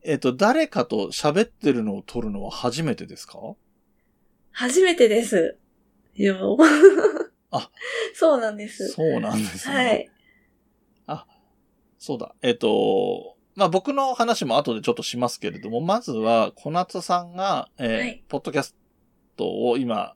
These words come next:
Speaker 1: えー、配信してるんですけれども、
Speaker 2: はい。
Speaker 1: えっと、なんていう番組でどんな番組かっていうお話をちょっと聞いてみましょうか。
Speaker 2: あ。<laughs> えっと、一応、二番組はやってるんですけど、一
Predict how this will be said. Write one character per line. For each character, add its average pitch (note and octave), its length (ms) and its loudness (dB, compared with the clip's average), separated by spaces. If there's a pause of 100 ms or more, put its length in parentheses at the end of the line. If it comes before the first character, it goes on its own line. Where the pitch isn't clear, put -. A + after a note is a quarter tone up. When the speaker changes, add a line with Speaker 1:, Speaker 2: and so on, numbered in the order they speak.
Speaker 1:
え G#2+ 160 -8
ー、 F#2+ 40 -8
配 A2 180 -2
信 A#2+ 120 -6
し - 60 -10
て A2+ 140 0
る A2 120 0
ん G#2 60 -4
で G2+ 80 -8
す - 140 -14
け - 100 -10
れ - 100 -10
ど - 140 -8
も、 D#3 360 -4 (180)
Speaker 2:
は - 120 -12
い。 G3+ 160 -8 (100)
Speaker 1:
え C3 100 -4
っ G#2+ 60 -4
と、 - 380 -2
な F3 180 0
ん G#3+ 80 -4
て - 100 -6
い G2+ 100 -2
う - 280 -10
番 A2+ 220 0
組 G#2+ 160 0
で A2 120 -2
ど A2+ 120 2
ん A#2 40 -2
な A#2+ 100 4
番 A2+ 220 2
組 A2+ 160 -4
か A2 120 -2
っ G#2+ 60 -6
て A2 80 -6
い - 20 -4
う - 20 -8
お G#2 40 -10
話 G2+ 320 -10
を G2 220 -10
ち - 80 -12
ょ - 20 -10
っ - 20 -20
と - 60 -20
聞 - 200 -14
い - 20 -12
て G#3 100 -10
み G#3 140 -2
ま - 100 -8
し - 80 -8
ょ G2 60 -10
う - 40 -16
か。 - 220 -20
Speaker 2:
あ。 B3 260 -6 (220)
<laughs> - 400 -14
え G#3+ 120 0
っ G#3 100 -6
と、 G3+ 880 -2
一 C4+ 260 -2
応、 C#4+ 420 2 (300)
二 C4 300 0
番 D#4 180 2
組 G3 240 4
は F3+ 160 -4 (160)
や G#3 140 4
っ G#3 100 0
て G#3+ 140 6
る A#3 100 4
ん G#3+ 60 -4
で G3 120 -6
す - 120 -12
け - 160 -2
ど、 C4+ 400 4 (800)
一 - 200 0